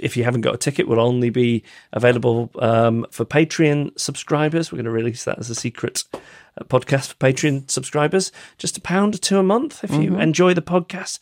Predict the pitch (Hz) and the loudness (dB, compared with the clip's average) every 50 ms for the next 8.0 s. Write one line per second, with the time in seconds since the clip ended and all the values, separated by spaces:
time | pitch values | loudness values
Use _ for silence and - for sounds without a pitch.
0 | - - - - - - 151 151 147 - 139 - - 139 139 127 - 131 - - | -16 -20 -20 -8 -4 -2 0 0 0 -2 -2 0 2 2 2 2 0 -2 -2 -4
1 | 127 - - 175 175 175 175 170 - - - - - - - - - _ _ - | -4 0 2 4 6 6 6 4 2 -2 -10 -12 -14 -20 -20 -20 -20 _ _ -2
2 | 123 120 113 113 110 110 113 117 117 120 123 120 - 123 120 117 - - - - | 2 2 4 4 4 2 2 2 2 4 4 2 2 0 -2 -4 -6 -8 -6 -4
3 | 147 139 - - 127 127 131 143 160 160 - _ _ _ _ _ _ - - _ | -4 -2 2 2 4 4 6 4 2 2 -2 _ _ _ _ _ _ -20 -20 _
4 | - - - - - - - 104 107 107 110 110 113 110 110 110 113 113 - - | -20 -20 -20 -20 -8 -2 2 4 4 6 6 6 6 4 4 2 0 -2 -4 -8
5 | _ _ _ _ _ _ _ _ - 131 135 - - - - - 175 175 160 - | _ _ _ _ _ _ _ _ -6 -6 -6 -6 -6 -10 -2 2 2 2 2 2
6 | 165 147 135 - - 98 113 196 185 - - 147 117 120 110 104 95 95 101 95 | 0 0 0 -2 -4 -4 -4 -2 -2 0 0 2 2 4 4 2 2 0 -4 -4
7 | 95 90 90 87 - - _ - - - - - - 156 165 151 117 101 - | -6 -6 -8 -12 -16 -20 _ -20 -20 -18 -6 0 2 4 6 6 4 2 0